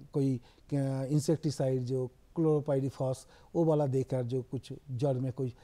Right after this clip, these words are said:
ऐसे कोई ब्रो-, बोरा टाइप कुछ नहीं लगा, ये सब देखना पड़ेगा। Otherwise कीवी में ऐसे कोई प्रॉब्लम नहीं होता है।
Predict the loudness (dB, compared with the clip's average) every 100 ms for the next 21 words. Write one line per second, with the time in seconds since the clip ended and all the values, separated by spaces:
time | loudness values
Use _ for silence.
0 | -10 -6 -4 0 0 2 2 2 0 2
1 | 2 2 0 0 -2 -6 -6 -6 -6 -8
2 | -12 -18 -20 -10 -8 -4 -4 -6 -20 -10
3 | -6 -2 -2 -2 -6 -8 -10 -12 -6 -2
4 | 2 4 2 0 -10 -20 _ 2 4 2
5 | 0 -2 0 2 4 4 2 0 -2 0
6 | 2 0 -2 -12 -18